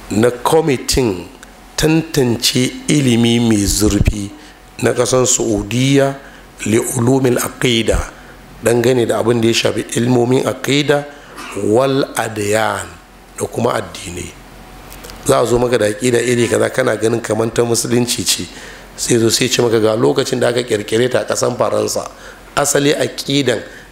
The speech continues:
na wasu yankin Kiristoci ne na Vatican, da aka samu matsala da su suka fanɗare suka koma ƙasa ko gari kaza. Fushi da damuwan da ke ransu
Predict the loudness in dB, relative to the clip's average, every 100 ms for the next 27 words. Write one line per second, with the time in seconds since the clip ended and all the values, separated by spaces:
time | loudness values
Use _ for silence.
0 | -10 -2 2 4 2 0 2 0 2 0
1 | -2 -2 0 0 0 0 0 0 0 2
2 | 2 -2 -12 -12 0 0 0 0 0 0
3 | -2 -2 -4 -4 -16 -20 -16 -2 0 0
4 | 0 0 0 0 -2 0 0 0 0 0
5 | 2 2 -2 -12 -12 -2 0 0 -2 -2
6 | -2 0 0 2 2 0 0 0 2 0
7 | -2 -2 -2 0 -2 0 -2 0 0 0
8 | 0 0 2 -2 -2 -14 -20 -20 -2 0
9 | 2 2 0 -2 -8 -4 -2 2 2 2
10 | 2 2 2 -2 -2 0 4 4 2 -2
11 | -6